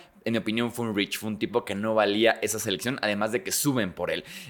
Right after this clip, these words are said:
Eh, además, hablando de Kirk Cousins otra vez, el equipo le puso ya de alguna forma fecha de expiración a su era. Eh, digo, su mismo contrato lo decía, eran solamente dos años garantizados, pero veremos a partir de ahí qué pasa,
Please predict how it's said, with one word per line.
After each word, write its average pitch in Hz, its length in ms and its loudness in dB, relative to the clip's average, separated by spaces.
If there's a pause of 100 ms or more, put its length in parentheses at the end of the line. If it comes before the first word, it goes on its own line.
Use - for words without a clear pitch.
Eh, 131 540 8
además, 240 480 6
hablando 165 320 4
de 165 100 6
Kirk 165 200 -2
Cousins 156 260 4
otra 175 240 8
vez, 175 260 6
el 156 120 6
equipo 180 320 0
le 170 120 8
puso 185 360 2
ya 160 200 4
de 151 60 2
alguna 185 400 2
forma 175 480 4 (380)
fecha 196 400 8
de 170 60 4
expiración 139 840 4 (240)
a 110 140 6
su 127 260 6
era. 117 340 10 (220)
Eh, 117 240 8
digo, 143 340 6 (160)
su - 200 2
mismo 202 260 4
contrato 151 420 2
lo 160 120 10
decía, 151 480 6
eran 139 180 2
solamente 131 540 2
dos 131 340 2
años 139 280 2
garantizados, 123 800 8
pero 170 420 6 (220)
veremos 135 580 6
a 117 100 2
partir 127 400 2
de 135 80 8
ahí 123 200 8
qué 135 180 4
pasa, 147 520 6